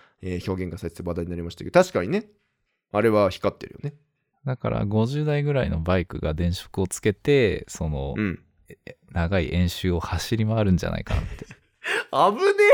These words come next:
Speaker 1: えな、想像、ディズニーランド。夜になったらバイク電飾つけてめちゃくちゃ走ってんの、バイクが。
Speaker 2: うん。
Speaker 1: あ、で、ミッキーはどこ出てくの、ミッキー。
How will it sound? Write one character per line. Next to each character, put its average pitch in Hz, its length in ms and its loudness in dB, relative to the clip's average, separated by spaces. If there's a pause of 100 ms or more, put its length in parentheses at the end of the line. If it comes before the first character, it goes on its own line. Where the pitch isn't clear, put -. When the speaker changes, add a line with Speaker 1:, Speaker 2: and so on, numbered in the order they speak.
Speaker 1:
え - 40 6
な、 214 120 8
想 190 300 6
像、 175 200 6
デ 185 80 4
ィ - 160 4
ズ 190 120 0
ニ 135 60 4
ー 165 200 6
ラ 156 140 4
ン - 20 4
ド。 - 200 -8 (680)
夜 294 280 6
に 220 60 4
な 196 100 6
っ - 80 -4
た 165 100 4
ら 147 80 6
バ 175 200 6
イ 254 80 4
ク 180 100 6
電 165 140 4
飾 180 160 6
つ 170 60 2
け 170 80 6
て 127 100 4
め 127 260 2
ち - 80 4
ゃ 392 40 10
く - 40 0
ち 392 60 6
ゃ - 40 10
走 196 140 2
っ - 20 -14
て 208 80 4
ん 165 40 4
の、 131 60 0
バ 110 160 4
イ 107 60 0
ク 95 100 -8
が。 104 280 0 (220)
Speaker 2:
う 113 40 6
ん。 82 220 4 (640)
Speaker 1:
あ、 160 120 6
で、 220 220 4
ミ 196 200 4
ッ 392 140 4
キ 220 140 0
ー 175 40 4
は 143 80 4
ど 147 100 4
こ 139 80 8
出 123 80 6
て 113 40 4
く 107 80 -2
の、 107 60 0
ミ 110 200 0
ッ - 100 -20
キ 104 120 -4
ー。 90 180 -2